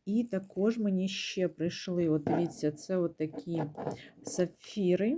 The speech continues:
Сапфіри, виявляється, є різних кольорів. Є от такого жовтого кольору, це теж все, е, сережечки, е, ну, в сріблі йдуть.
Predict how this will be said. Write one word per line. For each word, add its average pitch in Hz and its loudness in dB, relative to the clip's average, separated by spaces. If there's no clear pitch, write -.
Сапфіри, 180 -4
виявляється, 165 2
є 160 2
різних 160 0
кольорів. 170 0
Є 156 0
от 151 0
такого 156 -4
жовтого 160 -4
кольору, 185 -8
це - -20
теж 156 -4
все, - -6
е, 160 -4
сережечки, 190 -6
е, 151 -2
ну, 156 -6
в - -18
сріблі 202 0
йдуть. 220 -4